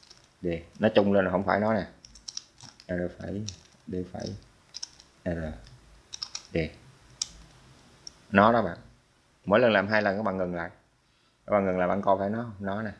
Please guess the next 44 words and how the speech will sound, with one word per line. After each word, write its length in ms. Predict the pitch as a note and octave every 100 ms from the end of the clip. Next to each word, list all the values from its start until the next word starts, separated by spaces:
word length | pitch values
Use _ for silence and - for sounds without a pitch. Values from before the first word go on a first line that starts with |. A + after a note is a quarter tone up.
| _ _ _
Ok, 200 | - F#2 F2 F#2 G2
đúng 200 | G#2 C3
chỗ 200 | - A2
rồi 80 | G#2+
nè. 100 | D#2+ - - -
Đó. 160 | F#2+ - - _ _
Bây 140 | - G2+
giờ 220 | G2 F2+
á, 160 | G#2 -
đúng 220 | B2 D3+
chỗ 160 | G2 G2+
rồi 80 | A2+
ha. 200 | G#2 G2+ - _ _ _ _ _ -
Thì 140 | F#2
ba 220 | F2+ G#2
viên 180 | G#2+ G#2
kia 200 | G#2+ G#2
mình 180 | G2 F2+
chỉnh 200 | F2+ B2
bằng 100 | G2+
công 160 | G2+
thức 140 | G2 A#2
nó 80 | B2
sẽ 140 | G#2+
vô 160 | G#2+ G2
luôn. 200 | F#2+ F#2 - _ -
Đúng 180 | G2+ C3
rồi 80 |
ha. 180 | G#2+ G#2 - - _ _ _ -
Bây 120 | G2+
giờ 60 | F#2+
mình 140 | F2+
làm 240 | F2 F2 E2+
cho 120 | G2
nó 60 | A2
thầu 180 | E2+ E2+
lại 160 | E2 F2
chỗ 100 | G2+
này. 120 | F2+ - _ _ _ - - - _ _ _ F2+
R 100 | F2 F2+
phẩy, 260 | - F2+ G#2+ - _ _ - -
D 40 | - F2+
phẩy, 140 | G2+ G#2 G#2 _ - - - - - _ -
R, 160 | F2